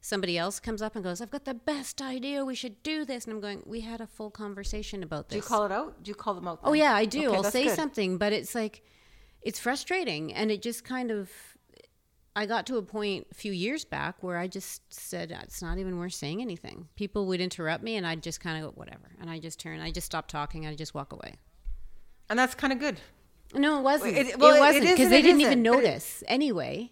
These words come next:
Speaker 1: I was doing it more to myself. I think
Speaker 2: Yeah, but
Speaker 1: I
Speaker 2: you
Speaker 1: was
Speaker 2: know what?
Speaker 1: doing
Speaker 2: It's,
Speaker 1: me
Speaker 2: that's
Speaker 1: more
Speaker 2: their
Speaker 1: damage
Speaker 2: problem.
Speaker 1: than anything.
Speaker 2: It's not,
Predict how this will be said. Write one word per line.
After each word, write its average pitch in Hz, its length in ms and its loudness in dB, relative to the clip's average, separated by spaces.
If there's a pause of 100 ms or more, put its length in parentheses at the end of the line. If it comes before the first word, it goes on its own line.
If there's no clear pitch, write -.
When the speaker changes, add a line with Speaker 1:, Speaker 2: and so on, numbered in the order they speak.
(520)
Speaker 1:
I 226 180 4
was 247 140 2
doing 277 320 0
it 208 120 -6
more 208 180 0
to 226 80 0
myself. 180 640 -4
I 170 100 -2
think 202 220 -6
Speaker 2:
Yeah, 254 120 2
but - 40 4
Speaker 1:
I 175 60 8
Speaker 2:
you 233 60 6
Speaker 1:
was 247 40 4
Speaker 2:
know 269 80 8
what? 277 140 8
Speaker 1:
doing 220 160 4
Speaker 2:
It's, 202 100 0
Speaker 1:
me 196 60 2
Speaker 2:
that's 233 140 6
Speaker 1:
more - 60 2
Speaker 2:
their 233 220 6
Speaker 1:
damage 170 140 0
Speaker 2:
problem. 269 400 4
Speaker 1:
than 453 160 -2
anything. - 160 -16 (100)
Speaker 2:
It's - 220 -12
not, 214 200 0